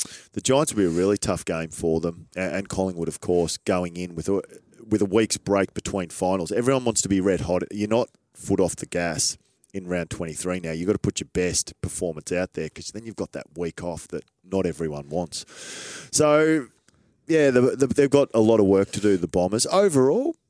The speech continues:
you know, you look at their year and there's been some real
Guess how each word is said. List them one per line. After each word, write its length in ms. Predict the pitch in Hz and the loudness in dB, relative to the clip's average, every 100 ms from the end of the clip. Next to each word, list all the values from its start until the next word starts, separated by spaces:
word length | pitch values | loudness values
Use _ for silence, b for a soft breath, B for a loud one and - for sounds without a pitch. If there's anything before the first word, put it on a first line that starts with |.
| _ _ _ _ - | _ _ _ _ -10
you 80 | 123 | -2
know, 80 | 113 | 0
you 160 | 117 | 0
look 160 | 123 - | -4 -2
at 40 | |
their 100 | 113 101 | 0 0
year 340 | 104 117 117 | 2 2 2
and 160 | 107 104 | 0 0
there's 160 | 101 | 0
been 300 | - 104 98 | 0 0 0
some 200 | - 101 | -4 -2
real 300 | 104 98 87 | 0 2 0